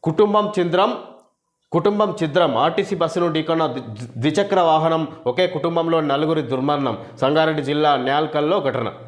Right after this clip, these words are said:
ఇజ్రాయెల్పై ముప్పేట దాడి. ఏకకాలంలో హెజ్బుల్లా, హమాస్, హౌతీల దాడి. నూట ముప్పై ఐదు రాకెట్లతో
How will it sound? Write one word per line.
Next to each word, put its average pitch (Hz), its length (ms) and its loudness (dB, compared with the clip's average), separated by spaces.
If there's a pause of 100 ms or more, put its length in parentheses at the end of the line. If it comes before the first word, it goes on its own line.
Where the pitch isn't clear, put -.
(1600)
ఇజ్రాయెల్పై 208 680 2
ముప్పేట 180 400 0
దాడి. 160 340 2
ఏకకాలంలో 190 760 2
హెజ్బుల్లా, 160 600 2
హమాస్, 180 580 2
హౌతీల 160 440 0
దాడి. 160 400 0 (280)
నూట 165 180 2
ముప్పై 202 380 2
ఐదు 175 100 4
రాకెట్లతో 170 800 0